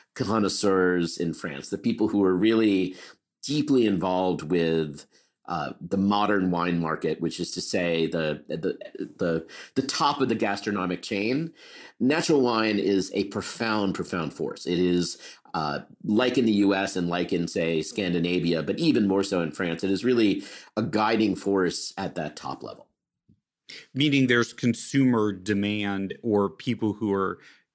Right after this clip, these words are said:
Speaker 2: serious about or take their wine drinking seriously are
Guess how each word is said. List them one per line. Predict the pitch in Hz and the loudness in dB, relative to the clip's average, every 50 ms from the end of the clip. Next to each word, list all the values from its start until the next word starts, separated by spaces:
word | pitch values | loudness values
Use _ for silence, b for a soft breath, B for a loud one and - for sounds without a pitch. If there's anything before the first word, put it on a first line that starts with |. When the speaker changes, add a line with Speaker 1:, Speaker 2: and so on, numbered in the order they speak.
| _ - 120 113 - _ 98 | _ -8 -8 -8 -8 _ -12
Speaker 2:
serious | - - - - 131 117 110 110 104 98 - | -8 -6 -2 2 4 4 4 4 2 0 -2
about | 107 87 - 95 98 - - | -2 -2 -2 -4 -4 -6 -8
or | 92 | -12
take | 90 - - 147 143 139 | -10 -4 -2 -2 0 2
their | 135 110 | 2 2
wine | 101 101 104 101 101 | 2 2 2 0 0
drinking | 95 98 95 92 87 87 90 92 | 0 -2 -4 -4 -6 -6 -6 -6
seriously | - - - 107 98 95 95 92 90 - - - 95 90 90 90 90 B B B B B _ _ | -8 -6 -6 -4 -4 -2 -2 -4 -4 -6 -6 -6 -6 -6 -6 -8 -10 B B B B B _ _
are | - 107 98 95 95 95 | 0 0 2 2 0 -2